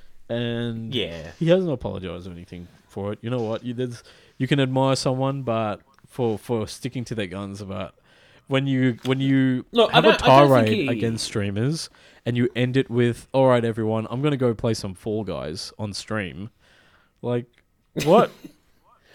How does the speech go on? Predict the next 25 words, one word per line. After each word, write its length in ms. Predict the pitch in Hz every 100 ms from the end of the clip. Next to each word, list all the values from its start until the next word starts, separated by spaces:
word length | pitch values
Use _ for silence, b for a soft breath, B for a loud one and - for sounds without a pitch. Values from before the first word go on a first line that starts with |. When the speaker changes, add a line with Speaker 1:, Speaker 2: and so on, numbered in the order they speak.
| B B 165 156
Speaker 2:
Like, 140 | 185 190
I, 120 | 185
I 220 | 196 208
don't 160 | 240 302
know 180 | 262 190
if 100 | 160
that, 240 | 135 -
I 80 | 135
don't 140 | 190
know 100 | 180
if 120 | 147 147
that 120 | 110
was 140 | 104
on, 160 | 107 104
like, 260 | 104 - _
if 160 | 123 -
that 180 | 170 233
was 160 | 214
deliberate, 680 | - 131 95 90 104 170 - - _ b b b -
that 120 | 113
is 140 | -
a 20 |
fantastic 720 | 123 117 101 - 95 - 82
troll. 340 | - 90 67 - _
Speaker 1:
Yeah. 200 | 113 98